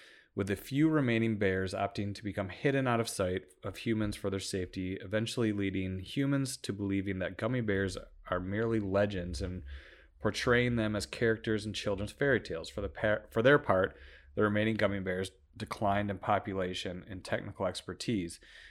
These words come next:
and so that's where we find, um, the gummy bears. There's six of 'em, and they're in this little, like, underground commune. And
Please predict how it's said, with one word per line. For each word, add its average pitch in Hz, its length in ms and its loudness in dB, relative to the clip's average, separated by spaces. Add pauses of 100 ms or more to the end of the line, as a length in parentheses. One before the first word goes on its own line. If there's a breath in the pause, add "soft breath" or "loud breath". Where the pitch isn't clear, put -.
(180 loud breath)
and 98 120 -6
so 110 180 6
that's 110 240 4
where 113 140 4
we 104 140 2
find, 98 680 2 (420 loud breath)
um, 85 460 -4 (340 soft breath)
the 95 100 -4
gummy 95 340 0
bears. 78 320 -6
There's 87 200 -8
six - 300 -4
of 87 100 -6
'em, 85 220 -6 (400 loud breath)
and 95 80 -8
they're 92 140 -2
in 92 120 -4
this 87 180 -8
little, 90 200 -4
like, 80 320 -6 (1200 loud breath)
underground 85 960 -4 (560)
commune. 85 680 -6 (840 soft breath)
And 87 560 -6